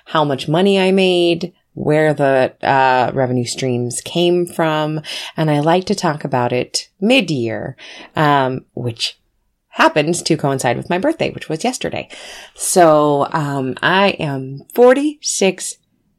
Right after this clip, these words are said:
damn years old, and I love it. I'm surrounded a lot of time by people who are freaked out about getting older,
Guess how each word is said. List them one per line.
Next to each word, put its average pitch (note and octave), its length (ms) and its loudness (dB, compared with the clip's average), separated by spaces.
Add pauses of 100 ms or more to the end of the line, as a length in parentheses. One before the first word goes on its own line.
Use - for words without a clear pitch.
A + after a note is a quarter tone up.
damn E3 400 2
years D#3 360 0
old, C3 360 0 (480)
and C#3+ 500 0 (160)
I C#3 420 0
love A3+ 460 2
it. - 480 -2 (460)
I'm G#3 500 4
surrounded A#3+ 720 0
a F3 160 -4
lot F#3 200 -2
of A#3 100 -10
time D#3 220 -2
by C#3+ 100 -4
people E3 300 -4
who D#3+ 160 -2
are C3+ 100 -2
freaked - 260 -6
out D3+ 160 0
about B2 200 -4
getting B2+ 200 -4
older, - 340 -2